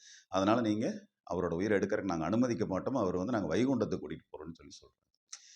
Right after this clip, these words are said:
இதுதான் அந்த அஜாமலனுடைய கதை. இதுல பாத்தீங்கன்னா ரெண்டு விஷயங்கள் நமக்கு சொல்லப்படுது. ஒரு விஷயம் என்னன்னா, தேவையில்லாத பொருட்கள் மேல நம்ம ஆசைப்பட்டால் என்ன நடக்கும், நம்ம என்ன கதிக்கு ஆளாவோம் அப்படிங்கிறதையும் சொல்றாங்க. இன்னொன்னு, நீ எவ்வளவு பெரிய பாவங்களை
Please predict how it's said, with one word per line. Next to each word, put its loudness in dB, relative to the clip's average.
இதுதான் 8
அந்த 12
அஜாமலனுடைய 10
கதை. 6
இதுல 4
பாத்தீங்கன்னா 6
ரெண்டு 10
விஷயங்கள் 6
நமக்கு 6
சொல்லப்படுது. 6
ஒரு 10
விஷயம் 6
என்னன்னா, 6
தேவையில்லாத 12
பொருட்கள் 6
மேல 8
நம்ம 8
ஆசைப்பட்டால் 6
என்ன 4
நடக்கும், 8
நம்ம 0
என்ன 6
கதிக்கு 10
ஆளாவோம் 10
அப்படிங்கிறதையும் 4
சொல்றாங்க. -4
இன்னொன்னு, 6
நீ 2
எவ்வளவு 12
பெரிய 10
பாவங்களை 10